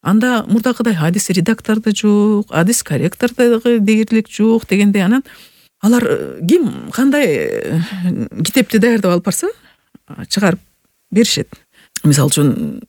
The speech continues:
Айтматовду же башка жазуучунун чыгармачылыгын көчөдөн бирөө даярдап бербейт, эми анын балдарынын адабиятты түшүнгөнү бар, түшүнбөгөнү бар дегендей. Анан биз өзүбүз даярдап, корректурасын окуп,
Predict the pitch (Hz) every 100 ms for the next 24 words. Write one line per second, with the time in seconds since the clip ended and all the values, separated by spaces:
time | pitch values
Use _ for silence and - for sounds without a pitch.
0 | - - - _ _ _ 226 220 175 -
1 | - 180 175 185 208 208 208 202 196 -
2 | - 202 196 196 196 185 - 202 196 202
3 | - - - _ _ _ _ - 196 -
4 | 240 214 233 220 220 233 269 349 370 -
5 | 226 226 233 220 233 220 220 240 220 -
6 | - 180 214 220 208 - 233 226 220 220
7 | - 226 233 226 208 208 202 202 202 208
8 | 220 240 - - - _ 190 240 - 208
9 | 220 196 214 214 190 190 185 190 190 -
10 | _ _ - 190 196 214 220 - 196 202
11 | - 202